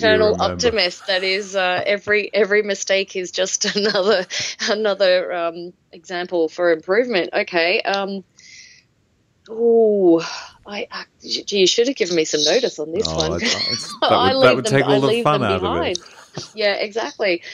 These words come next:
Speaker 2: I, I think, uh, okay, okay. I was asked to do a, a trivia night at an, uh, um,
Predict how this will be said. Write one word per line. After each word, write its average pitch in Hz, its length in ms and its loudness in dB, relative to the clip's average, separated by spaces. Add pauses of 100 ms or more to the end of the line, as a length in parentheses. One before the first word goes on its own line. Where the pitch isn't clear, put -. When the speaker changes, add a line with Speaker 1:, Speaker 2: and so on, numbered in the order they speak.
(280)
Speaker 2:
I, 277 460 -2 (260)
I 254 120 -8 (140)
think, 339 420 -6 (160)
uh, 240 200 0
okay, 151 380 -2
okay. - 320 -4 (580)
I 214 140 2
was 208 140 -4
asked 269 420 -2
to 226 120 -2
do 180 480 -4 (300)
a, 165 400 -4
a 165 80 -14
trivia 185 720 0 (120)
night 170 640 -4 (140)
at 170 120 -4
an, 170 200 -2
uh, 131 240 -6
um, 156 480 -4